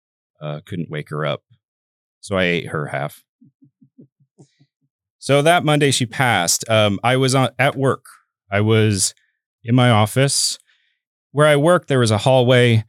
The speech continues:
big hallway, and there was hallway music playing. Always hallway music. It was always the same stuff, just on repetition. It was actually very annoying, and we complained a lot about it. Prior to her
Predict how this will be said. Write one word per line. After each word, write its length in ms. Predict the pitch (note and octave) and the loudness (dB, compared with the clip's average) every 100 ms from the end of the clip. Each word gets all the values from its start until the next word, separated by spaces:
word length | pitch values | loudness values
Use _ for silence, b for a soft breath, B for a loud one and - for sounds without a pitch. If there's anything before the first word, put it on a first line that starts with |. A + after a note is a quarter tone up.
| _ _ - | _ _ -4
big 180 | C3 A#2 | -2 2
hallway, 500 | A2+ A2 A2 G#2+ F#2 | 2 4 4 4 2
and 120 | G2+ | 2
there 80 | G2+ | 0
was 100 | F#2+ | 0
hallway 340 | A#2+ A2+ G2+ | 0 2 2
music 540 | F2+ F#2 F2+ D#2+ - | 2 0 -2 -4 -8
playing. 480 | - D2 C2+ B1+ G2+ - _ _ - | -10 -8 -8 -8 -12 -16 _ _ -2
Always 360 | C3+ C3 A2 | 0 2 2
hallway 260 | G#2 G2 F#2+ | 0 0 0
music. 340 | F2+ D#2+ D#2+ | -2 -4 -8
It 40 | F2 | -10
was 120 | E2+ | -8
always 400 | G2+ A2+ A#2+ G#2+ | -2 0 2 0
the 80 | F#2+ | 0
same 300 | - F2+ F2 | -2 -2 -2
stuff, 380 | - D#2 C#2 - | -4 -4 -6 -8
just 240 | F2 - | -6 -4
on 200 | F#2 E2+ | -4 -4
repetition. 680 | E2+ E2 D#2 - D#2 C#2+ D2 | -6 -8 -12 -12 -10 -8 -6
It 20 | |
was 140 | D2+ E2 | -6 -6
actually 260 | E2 E2+ | -6 -8
very 220 | E2 E2+ F2 | -6 -4 -4
annoying, 380 | D#2 D#2 D#2 | -4 -6 -6
and 100 | D2+ | -8
we 100 | D2+ | -10
complained 420 | D2+ E2 - D2+ D#2 | -10 -12 -10 -10 -8
a 40 | |
lot 220 | D2+ C#2+ | -8 -8
about 280 | D2 - - | -10 -12 -14
it. 100 | - _ _ _ _ _ | -18 _ _ _ _ _
Prior 340 | A#2 A2+ C3 C#3+ | -2 2 2 0
to 120 | G2+ | 0
her 380 | A2+ A2+ G#2 | 0 0 -2